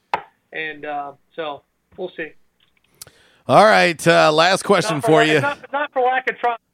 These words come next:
Speaker 2: <laughs> I, I gotcha. Last question for you, and then, uh, I'll let you go.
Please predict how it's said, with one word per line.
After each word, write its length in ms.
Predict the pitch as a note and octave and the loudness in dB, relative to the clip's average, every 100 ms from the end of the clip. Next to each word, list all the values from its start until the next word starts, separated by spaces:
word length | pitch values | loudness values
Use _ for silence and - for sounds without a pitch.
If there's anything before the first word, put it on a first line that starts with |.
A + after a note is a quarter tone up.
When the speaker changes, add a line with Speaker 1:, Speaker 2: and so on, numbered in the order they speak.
| _ _ _ _ _ _ | _ _ _ _ _ _
Speaker 2:
<laughs> 100 | C3+ - _ - _ - - | -6 -6 _ -20 _ -20 -2
I, 480 | A#2+ A#2 - B2 A2+ | 0 0 -4 -4 -2
I 60 | D#3 | -2
gotcha. 540 | C3+ C3+ C3 - G2 - - - | 0 -2 -2 -6 -8 -10 -20 -8
Last 300 | B2+ E3+ F3 | 0 2 2
question 400 | - D3+ C#3 C3 | 2 2 2 -4
for 180 | B2 C3 | 0 0
you, 140 | B2+ | 2
and 160 | B2 A#2+ | 0 -2
then, 140 | B2 | -2
uh, 340 | A#2+ A#2+ A#2 A2+ | 0 0 0 0
I'll 180 | A#2 A2+ | -2 0
let 240 | A#2 G2+ | -2 -4
you 80 | G#2 | -8
go. 420 | F#2 E2+ D#2 E2+ | -6 -8 -10 -16